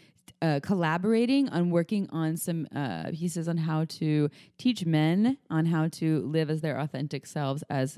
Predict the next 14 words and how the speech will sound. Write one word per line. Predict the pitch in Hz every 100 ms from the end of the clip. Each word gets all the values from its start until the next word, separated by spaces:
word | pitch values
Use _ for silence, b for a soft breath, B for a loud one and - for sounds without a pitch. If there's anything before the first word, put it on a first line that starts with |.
| -
uh, | 135 - 101
sexual | - 151 - 131
beings | 135 131 - 165
in | - 147
terms | 147 143 143
of | 139
how | 139
they | 131
show | 135 139 135
up | -
for | 156
relationships, | 135 135 131 - 143 - 143 - - B B -
for | 156
themselves, | 147 - 147 139 135 143 143